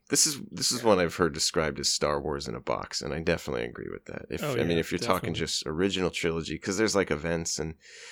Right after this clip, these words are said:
Speaker 1: and tricks you can do in the game that just totally invoke events from the movies. Like, you could, you could capture a hero and, and, and put them in carbonite or turn them to the dark side. If you're Luke, you
Speaker 2: Mm-hmm.
Speaker 1: can, like,
Speaker 3: Yeah.
Speaker 1: go train on Dagobah, um, and become a, become a Jedi Knight.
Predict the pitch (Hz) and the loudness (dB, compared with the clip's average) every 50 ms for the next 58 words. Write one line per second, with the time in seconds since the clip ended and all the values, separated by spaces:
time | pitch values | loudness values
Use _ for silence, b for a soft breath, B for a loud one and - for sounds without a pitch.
0 | B B B B B - - - - - - 82 - - - 82 - 80 73 80 | B B B B B -6 -4 0 0 2 2 2 0 0 -2 -2 -2 -4 -2 -2
1 | 76 73 82 65 69 - 71 73 73 67 67 65 65 69 - - 73 71 - - | 0 -2 -2 -2 -4 -4 -4 -2 -2 -2 -2 -2 -4 -4 -4 -4 -4 -2 -2 -4
2 | - _ - - - - 82 80 78 78 69 67 69 69 80 71 73 - - - | -6 _ -10 2 4 4 4 4 2 0 -2 -2 -2 -2 -2 -2 -2 -4 -8 -14
3 | - - - 71 - - 60 62 - - - - 67 62 60 65 60 - - _ | -16 -10 -8 -6 -2 -2 -2 -2 -2 -4 -4 -2 -4 -4 -4 -6 -8 -10 -14 _
4 | _ _ _ _ _ _ _ _ - 76 76 73 71 65 64 65 73 76 - 80 | _ _ _ _ _ _ _ _ -10 -8 -6 -4 -6 -4 -4 -4 -4 -4 -4 -6
5 | 78 80 - - 87 78 76 - - - - - - - 71 - - 82 78 80 | -6 -8 -8 -8 -8 -8 -6 -4 0 0 0 0 0 -4 -4 -2 -2 -2 0 0
6 | 76 69 71 69 - - - - 62 64 - - _ - - - - - - - | 0 -2 -2 -4 -6 -8 -8 -8 -8 -8 -8 -12 _ -20 -20 -18 -14 -10 -8 -8
7 | - - - - - - - 78 80 76 73 73 71 - - - - 82 76 80 | -6 -8 -8 -6 0 2 2 2 2 0 -4 -4 -6 -6 -6 -2 -2 -2 -2 -2
8 | - - - 80 - - - 78 80 - - - 80 73 76 76 78 78 76 - | -6 -8 -8 -8 -6 -4 -2 -2 -2 -2 -2 -2 -2 -2 -4 -4 -6 -6 -8 -8
9 | - - - - 78 73 76 85 82 85 87 82 82 - 78 76 71 - 123 117 | -12 -10 -8 -8 -8 -6 -4 -4 -4 -4 -2 -4 -6 -4 -4 -2 0 0 0 0
10 | 78 73 - - - 82 78 80 78 78 73 78 - - 82 82 80 76 78 78 | -2 0 0 2 2 2 2 0 0 -2 -4 -4 -2 -2 0 0 -2 -4 -6 -4
11 | 85 82 80 78 78 - b b b b b b b b _ - - - - 69 | -4 -2 -2 -4 -6 -8 b b b b b b b b _ -20 -8 -6 -4 -4
12 | 64 53 53 58 - - _ _ _ _ _ _ _ - 76 69 - - - 82 | -4 -4 -8 -12 -14 -16 _ _ _ _ _ _ _ -10 -8 -8 -8 -6 -6 -4
13 | - 69 62 57 - _ _ _ _ - - - - - 60 64 - - 95 78 | -2 -2 -4 -4 -6 _ _ _ _ -14 -14 -10 -6 -4 -4 -2 0 0 0 2
14 | 73 82 85 80 85 85 82 82 - | 0 0 0 0 0 0 -2 -4 -8